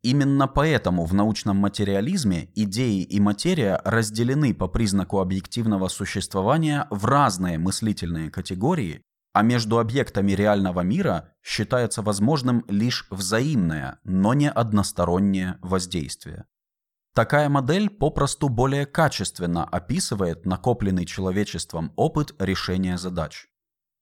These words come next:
Итак, в реальном мире не существует одностороннего воздействия одних объектов на другие, материальные объекты могут лишь взаимно изменять бытие друг друга, пространство же не изменяется ни при каких обстоятельствах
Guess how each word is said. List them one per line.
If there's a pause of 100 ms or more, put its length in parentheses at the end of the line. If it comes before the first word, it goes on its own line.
(220)
Итак,
в
реальном
мире
не
существует
одностороннего
воздействия
одних
объектов
на
другие, (600)
материальные
объекты
могут
лишь
взаимно
изменять
бытие
друг
друга, (520)
пространство
же
не
изменяется
ни
при
каких
обстоятельствах